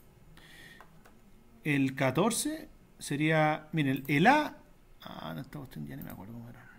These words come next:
Ah, estas son variables. Bueno, pero el punto es de que el catorce es un veinte, ¿ya? Si no es tan importante que sepan eso ahora, pero el punto es que cuando viaja por el troncal, esa cuestión le ponen un uno cuatro, que en hexadecimal equivale a un veinte.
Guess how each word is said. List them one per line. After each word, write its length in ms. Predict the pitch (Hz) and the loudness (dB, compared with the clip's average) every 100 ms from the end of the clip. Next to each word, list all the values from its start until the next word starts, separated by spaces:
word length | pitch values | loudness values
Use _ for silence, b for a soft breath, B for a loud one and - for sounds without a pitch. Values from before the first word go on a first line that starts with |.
| - - - - - B B B 170 | -20 -20 -20 -20 -20 B B B -8
Ah, 80 | |
estas 160 | 160 143 | -8 -4
son 140 | 143 | -4
variables. 420 | 127 113 131 117 - - - - - - - B B B | -4 -4 -6 -8 -14 -20 -20 -20 -20 -20 -20 B B B
Bueno, 180 | 254 269 | 8 10
pero 140 | 254 | 10
el 60 | 233 | 8
punto 300 | 277 269 269 | 6 4 6
es 60 | 240 | 6
de 80 | |
que 60 | 233 | 6
el 100 | 233 | 6
catorce 340 | 226 226 269 | 6 6 6
es 40 | - | 6
un 140 | 220 | 6
veinte, 320 | 180 123 - | 6 4 0
¿ya? 180 | 123 202 - - - B B B B B B B - - | -2 -2 -4 -16 -16 B B B B B B B -18 -6
Si 100 | 185 | -2
no 120 | 214 | -2
es 80 | 214 | 0
tan 140 | 214 | 0
importante 440 | 208 208 - 208 202 | 0 0 0 0 0
que 80 | |
sepan 280 | 185 196 196 | 0 2 2
eso 160 | 185 175 | 2 4
ahora, 160 | 143 | 4
pero 120 | 156 160 | 4 4
el 60 | |
punto 260 | 190 226 226 | 2 2 2
es 60 | |
que 80 | 196 | 4
cuando 220 | 180 175 | 6 8
viaja 260 | 180 262 262 | 8 10 8
por 100 | 277 | 6
el 120 | 269 | 2
troncal, 440 | - 262 - 311 269 | 2 0 6 6 6
esa 140 | 220 | 2
cuestión 400 | 208 - 233 208 | 0 2 2 4
le 80 | 185 | 2
ponen 220 | 208 202 | 4 4
un 80 | 190 | 4
uno 100 | 185 | 6
cuatro, 260 | 262 262 | 6 6
que 80 | 226 | 2
en 60 | 196 | 2
hexadecimal 540 | - 190 190 196 196 | 2 2 2 0 0
equivale 340 | 180 160 165 160 | -4 0 2 2
a 40 | |
un 60 | 139 | 0
veinte. 300 | 117 - | -4 -10